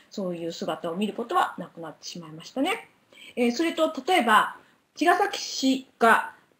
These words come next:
動物に使っているお金であるんですけど、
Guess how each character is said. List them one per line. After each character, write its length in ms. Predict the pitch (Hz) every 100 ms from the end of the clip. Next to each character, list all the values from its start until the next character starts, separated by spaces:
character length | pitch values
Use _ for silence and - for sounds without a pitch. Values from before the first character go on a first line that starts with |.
| _
動 220 | - 349 339
物 240 | 339 302
に 120 | 294
使 160 | 277 277
っ 140 | 262
て 100 | 254
い 100 | 247
る 100 | 220
お 60 | 196
金 320 | 196 180 - _ _ _ _ _ _ _
で 100 | -
あ 80 | 196
る 140 | 180 165
ん 60 |
で 60 | 151
す 100 | -
け 100 | -
ど、 300 | 202 170